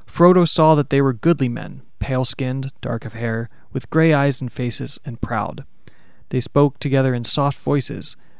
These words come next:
at first using the common speech, but after a man of older days, and then changing to another language of their own. What struck me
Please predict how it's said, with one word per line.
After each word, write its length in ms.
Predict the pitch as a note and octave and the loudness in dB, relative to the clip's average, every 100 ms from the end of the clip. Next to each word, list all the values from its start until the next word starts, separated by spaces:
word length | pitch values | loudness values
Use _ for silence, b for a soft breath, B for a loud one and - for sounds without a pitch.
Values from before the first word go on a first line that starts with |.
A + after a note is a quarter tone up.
| b | b
at 80 | A#2+ | 0
first 260 | D3+ C3+ | 2 2
using 220 | C3+ B2+ | 0 -4
the 60 | A#2+ | -6
common 280 | - C#3 B2+ | -4 -4 -2
speech, 520 | - B2 A#2 - - - | -4 -6 -6 -6 -10 -6
but 120 | C3 | 0
after 240 | C3 - C#3+ | 0 0 0
a 20 | |
man 160 | C#3+ | 0
of 100 | C3 | 0
older 300 | - F#3+ F3+ | 2 4 4
days, 400 | B2+ A#2 A#2 - - b b - | 4 2 0 -4 -8 b b -4
and 160 | C3 | 0
then 100 | C3 | 0
changing 320 | B2 C3 B2+ | 0 -2 -2
to 120 | A#2 B2 | -4 -2
another 240 | C3 C#3 | 2 2
language 400 | B2 A#2 A#2+ - | 2 0 -4 -4
of 100 | A2+ | -6
their 180 | A2+ A#2+ | -4 -2
own. 360 | A#2 G2+ - - - - - - - - - - - - - - - - - b b b b b b - | -2 -4 -12 -14 -16 -18 -18 -16 -16 -16 -16 -18 -18 -18 -18 -18 -18 -16 -18 b b b b b b -12
What 440 | F3 C3+ C#3 - | -2 2 2 4
struck 480 | - - F3 F3 - | 0 2 2 2 2
me 500 | C3 B2+ A#2+ A#2+ | 0 2 0 -2